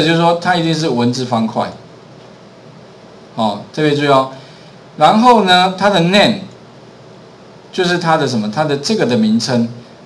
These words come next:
叫 text in-，input 啊。哦，不过这个 name 效用好像不大，好像这个地方可有可无了。这个，这个再看一下。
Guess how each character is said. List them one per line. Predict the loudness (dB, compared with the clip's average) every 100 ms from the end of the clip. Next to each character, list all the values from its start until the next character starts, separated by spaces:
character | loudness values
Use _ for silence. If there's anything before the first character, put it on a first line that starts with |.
| -20
叫 | -2 2 4 4 0 -4 -14 -20 -20 -20 -20 -20 -20 -10
text | -4 -4 -4
in-，input | -8 -8 -8 -8 -6 -6 -6 -8
啊。 | -10 -14
哦， | -14 -14
不 | -10
过 | -10
这 | -6
个 | -6
name | -4 -2 0 0 -2 -4 -14 -20 -20 -20
效 | -12 -6 -2 0
用 | 2 0
好 | -4
像 | -6 -6
不 |
大， | -6 -6 -6 -6
好 | -6
像 | -4 -4
这 | -4
个 | -4
地 | -2 0
方 | -2 -2
可 | -4
有 | -4 -4
可 | -6
无 | -10 -10
了。 | -10
这 | -8
个， | -6
这 | -6
个 | -6
再 | -4 -4
看 | -4 -2
一 |
下。 | -4